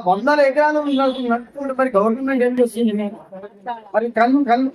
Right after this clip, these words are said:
కళ్ళు కనపడతలేవా? కళ్ళ గద్దలు కట్టినట్టుగా, కళ్ళ గద్దలు కట్టినట్టుగా ఇవాళ ఒక వందల చెట్లని, చెట్లు పెంచమని మీరే చెప్పి మీరే పెట్టి పెంచి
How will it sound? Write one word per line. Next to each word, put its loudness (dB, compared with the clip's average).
కళ్ళు -2
కనపడతలేవా? 0
కళ్ళ -2
గద్దలు 4
కట్టినట్టుగా, 2
కళ్ళ -2
గద్దలు -2
కట్టినట్టుగా 0
ఇవాళ 2
ఒక 2
వందల 0
చెట్లని, 0
చెట్లు 0
పెంచమని 0
మీరే 0
చెప్పి -6
మీరే 0
పెట్టి -2
పెంచి -8